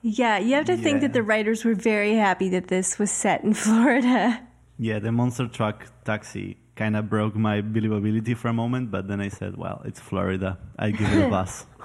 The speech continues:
Speaker 1: Were there any other? Oh, there was, there was a good one where, uh, Janet, like, lists off all the stuff she can do with virtual reality, and then she says, "I'm kind of a nerd." <laughs>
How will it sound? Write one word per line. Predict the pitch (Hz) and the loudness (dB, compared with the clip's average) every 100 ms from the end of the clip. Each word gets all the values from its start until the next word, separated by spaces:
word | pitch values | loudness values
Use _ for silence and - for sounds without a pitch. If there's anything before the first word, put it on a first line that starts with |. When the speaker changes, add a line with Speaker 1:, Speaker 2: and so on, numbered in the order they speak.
| - - _ - | -20 -20 _ -6
Speaker 1:
Were | 226 | -2
there | 233 | 0
any | 220 220 | 0 0
other? | 214 220 | 0 -2
Oh, | - 320 339 233 | 0 2 2 0
there | - 247 | -2 0
was, | 247 - | -2 -2
there | 240 269 | 0 0
was | 269 | 0
a | 240 | 0
good | 226 214 | 0 0
one | 208 196 | 0 0
where, | 196 190 165 | 0 0 0
uh, | 185 175 196 214 - _ - - | 2 2 0 -4 -12 _ -18 -8
Janet, | 202 254 226 214 | -2 2 2 2
like, | 202 202 | 0 0
lists | 202 214 220 - | 2 2 0 0
off | 202 190 180 | 2 2 2
all | 190 202 | 0 0
the | 208 | -2
stuff | - 190 | 0 -2
she | - 226 | -2 -4
can | 220 202 | 0 0
do | 190 190 | 2 2
with | 190 196 | 2 0
virtual | 202 196 202 | -2 -2 0
reality, | 190 185 180 185 185 | 2 2 2 2 0
and | 175 | 0
then | 170 180 | -2 -4
she | - 202 | -4 -4
says, | 190 - | -4 -4
"I'm | 220 | -2
kind | 220 202 | 0 0
of | 185 | 0
a | |
nerd." | 185 180 190 - _ - | 0 0 -2 -6 _ -16
<laughs> | - - 403 - 381 | -10 2 0 2 -2